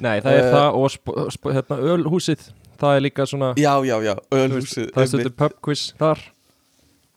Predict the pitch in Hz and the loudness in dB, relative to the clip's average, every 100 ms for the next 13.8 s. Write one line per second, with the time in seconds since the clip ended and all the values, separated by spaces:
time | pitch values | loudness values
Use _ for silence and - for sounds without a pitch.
0 | - 135 123 107 - - 135 - - 107 | -2 -2 -2 -4 -10 -10 -10 -10 -4 -2
1 | 107 - 107 101 - 95 98 - - - | 0 0 0 -2 -6 -10 -10 -16 -20 -20
2 | - _ - 127 135 139 135 131 151 170 | -20 _ -2 2 4 4 2 2 0 0
3 | 165 - - 139 135 185 190 - - - | -2 -2 -2 2 2 2 0 -2 -18 -8
4 | 120 98 _ - 123 104 _ 147 123 - | -6 -6 _ -6 -4 -4 _ -2 -2 -2
5 | 127 110 95 - _ _ _ _ _ _ | -4 -4 -6 -12 _ _ _ _ _ _
6 | - 117 131 131 147 160 170 160 143 127 | -2 2 2 4 6 4 2 0 0 0
7 | - 170 - 170 170 - 185 180 170 156 | 0 0 0 0 2 2 2 4 4 2
8 | - 165 143 135 139 127 80 - - _ | 0 -2 -2 -2 -2 -2 -4 -14 -20 _
9 | _ _ - 127 101 76 _ 123 123 156 | _ _ 0 0 0 -4 _ -4 2 4
10 | 170 147 104 117 151 147 175 175 175 160 | 4 4 0 -4 0 2 0 0 -4 -2
11 | 151 151 - 95 - - 87 _ _ _ | 0 -2 -4 -6 -8 -14 -16 _ _ _
12 | _ _ _ _ _ _ _ - - 110 | _ _ _ _ _ _ _ -12 -2 0
13 | 107 - - - 139 123 113 | -2 -4 -14 -8 -8 -6 -10